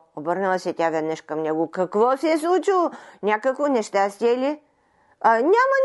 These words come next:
нищо", отвърнал той. "Срещнахме се с един чубан и по това как ходи и се държи, ми се струва, че е девойка, но нито с думи, нито с очи не можах,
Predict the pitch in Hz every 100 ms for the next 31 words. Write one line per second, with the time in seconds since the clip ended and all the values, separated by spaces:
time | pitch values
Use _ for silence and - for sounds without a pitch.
0 | 508 - 220 202 185 185 175 180 165 175
1 | 180 - 403 440 254 190 175 185 180 196
2 | 208 262 - 175 208 285 302 277 262 -
3 | 233 254 320 311 254 - - - - -
4 | 202 302 - 233 240 247 240 185 - 175
5 | 165 165 208 254 269 220 226 220 311 302
6 | 254 233 208 220 277 269 226 208 190 196
7 | 240 277 269 190 240 262 262 233 233 254
8 | 262 254 254 247 214 196 233 240 202 202
9 | 185 220